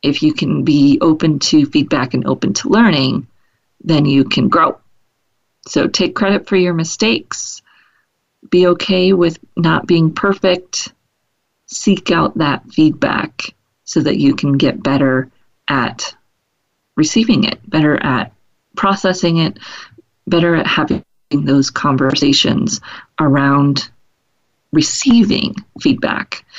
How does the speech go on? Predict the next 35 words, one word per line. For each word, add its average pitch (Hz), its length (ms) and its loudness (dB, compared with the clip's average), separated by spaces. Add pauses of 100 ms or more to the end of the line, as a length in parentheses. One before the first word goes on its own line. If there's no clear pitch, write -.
(160)
I - 100 -20
think 240 160 4
that's 214 160 0
probably 170 540 4
the 147 240 0
more 143 260 -4
challenging 196 880 2
side 175 420 0
to 180 100 0
be 175 280 4
on, 196 340 4 (580)
although 160 320 4
there 156 360 2
are 147 340 2 (240)
processes 214 720 2
and 165 180 2
skills 185 600 2
that - 160 -2
we're 160 120 0
talking, 156 440 -6
gonna 170 160 2
talk 165 260 0
about 151 360 0
in 151 120 0
terms 151 380 -2
of 139 240 0
delivering 165 680 2
feedback. 131 720 0 (2750)
That's 185 220 0
the - 140 2
easier 151 360 4
side - 340 -4
to - 100 -2
be - 220 0
on. - 400 -8